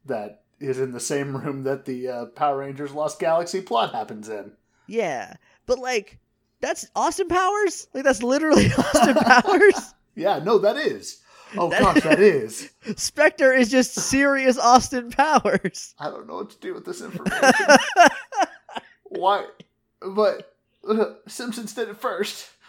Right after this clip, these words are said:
Speaker 1: Uh,
Speaker 2: <laughs>
Speaker 1: oh, oh, jeez. I've never put that together, and that just wrecked my day.
Speaker 2: Oh,
Speaker 1: Um,
Speaker 2: man. That's so weird.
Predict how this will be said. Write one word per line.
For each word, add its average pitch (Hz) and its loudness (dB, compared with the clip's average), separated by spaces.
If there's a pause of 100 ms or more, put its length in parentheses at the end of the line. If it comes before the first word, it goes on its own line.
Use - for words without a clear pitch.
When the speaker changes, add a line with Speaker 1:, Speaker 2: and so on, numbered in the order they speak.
(220)
Speaker 1:
Uh, 208 -6
Speaker 2:
<laughs> - -18 (480)
Speaker 1:
oh, 185 -10
oh, - -2 (100)
jeez. - -14 (800)
I've 170 -2
never 160 -6
put - -10
that 165 -6
together, 156 -2
and 151 -6
that 160 -8
just 151 -4
wrecked 143 -6
my 135 -6
day. 120 -8
Speaker 2:
Oh, 262 0
Speaker 1:
Um, 247 -4
Speaker 2:
man. 262 0 (1000)
That's 277 -10
so 285 -2
weird. 302 -4